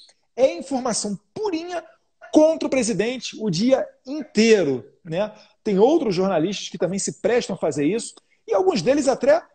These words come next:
mudam de lado conforme a fonte pagadora,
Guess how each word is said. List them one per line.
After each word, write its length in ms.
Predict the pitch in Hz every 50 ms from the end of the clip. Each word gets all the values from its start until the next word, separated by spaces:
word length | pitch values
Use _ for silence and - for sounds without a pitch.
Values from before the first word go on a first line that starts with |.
| _ _
mudam 520 | - 196 240 285 330 381 415 403 403 370 339
de 160 | 269 254 302
lado 480 | 254 220 214 226 285 302 311 339 330 - _ _ _ _
conforme 800 | - - 339 330 262 - - 214 220 277 302 285 302 392 381 302 _ _ _ _ _ _ _ _ _ _ _ _ _ _ _ - _ _ _ -
a 100 | 233 233
fonte 320 | - - 240 247 240 -
pagadora, 720 | - - 254 254 - 247 143 185 214 220 185 151 127 117